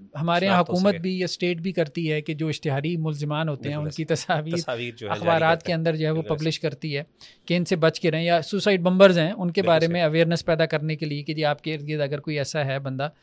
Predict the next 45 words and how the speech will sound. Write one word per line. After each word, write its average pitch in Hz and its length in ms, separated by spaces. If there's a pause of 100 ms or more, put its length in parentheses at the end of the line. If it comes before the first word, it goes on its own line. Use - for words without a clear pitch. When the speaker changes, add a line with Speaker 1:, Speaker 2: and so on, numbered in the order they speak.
(320)
Speaker 1:
تو 160 100
آپ 151 120
اس 151 100
کو 160 80
پکڑ 151 240
کے 151 120
جو 147 120
ہے 143 60
وہ 143 140
حکومت 143 300
کے 156 100
حوالے 127 300
کریں۔ 123 240 (400)
تو 208 360
یہ 185 180
ہے 143 120
بہرحال، 127 400
یہ 165 100
بات 143 240
تو 156 120
ٹھیک 202 220
ہے 185 80
کہ 165 100
یہ 160 120
چیز 160 180
Speaker 2:
یہاں 120 100
پہ - 40
Speaker 1:
فرض 151 140
Speaker 2:
فرض 135 180
Speaker 1:
ہو-، 117 40
Speaker 2:
ہو 101 40
جاتا 98 260
ہے۔ 147 40
Speaker 1:
ہاں، 127 100
فرض 147 280
اور 143 80
واجب 135 280
تک 139 200
پہنچ 110 220
جاتی - 280
ہے۔ - 200 (380)
تو 262 80
یہ 269 300
ہے 214 180
کہ 226 260